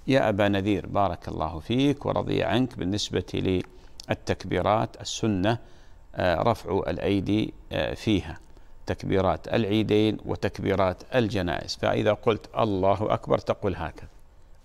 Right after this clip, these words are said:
"الله أكبر، الله أكبر"، ترفع. وهذا هو الراجح من قول أهل العلم. هناك من العلماء من يذهب إلى أن التكبير،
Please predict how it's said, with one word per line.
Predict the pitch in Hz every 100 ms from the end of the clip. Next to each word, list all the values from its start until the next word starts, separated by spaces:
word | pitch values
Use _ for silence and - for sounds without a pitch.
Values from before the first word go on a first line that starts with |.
| -
"الله | 107 92 90 98 95 -
أكبر، | - - - - - -
الله | 101 101 98 98 90
أكبر"، | - - -
ترفع. | - 104 87 - - - - - - - -
وهذا | 104 139 127
هو | 117 113
الراجح | 104 131 127 107 110
من | 107
قول | - 110 95
أهل | 78 85 85
العلم. | 80 92 73 - - - 135
هناك | 139 127 -
من | 98 92
العلماء | 87 107 95 85
من | 85 90
يذهب | 104 92 95 82
إلى | 92 76
أن | 92 90
التكبير، | - - - 98 101 80